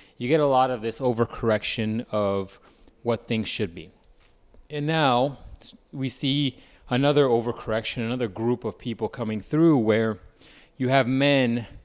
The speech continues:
kind of in a way overcorrecting as well, because now there, it's, it's this overcorrection and backlash to the female feminist movement. It's, it's these men that are, you know, coming a little too aggressive in terms of how they, they feel like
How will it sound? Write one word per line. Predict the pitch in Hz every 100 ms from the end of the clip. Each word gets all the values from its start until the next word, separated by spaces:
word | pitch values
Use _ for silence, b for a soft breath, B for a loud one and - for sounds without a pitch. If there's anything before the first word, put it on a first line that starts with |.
| b b b
kind | - 139 135
of | 120
in | 123
a | 117
way | 120 117 113
overcorrecting | - 131 117 - 123 110 101 120
as | 110 101
well, | 139 147 107
because | 98 107 101
now | 110
there, | 110 123
it's, | 120 -
it's | 135 -
this | 127 135
overcorrection | 123 131 - 120 113 - 110
and | 101
backlash | 104 104 - 101 92 -
to | -
the | 101
female | - 113 104 101 95
feminist | - 101 104 95 -
movement. | 180 120 92
It's, | 95 - B B B _
it's | 107
these | - 101
men | 107 104 104
that | 101
are, | 95 92 b b b b _ _ _ - -
you | 127
know, | 101 95 95 101 107 104 110 -
coming | 151 151 147
a | 135
little | 143 143
too | - 165
aggressive | 117 110 117 117 - 123 107 - - b b b _
in | 110
terms | - 127 113 113
of | 92
how | - 113 117 113 110 98
they, | 113 113 117 131
they | 113 110
feel | - - 120 117
like | 110 104 98 98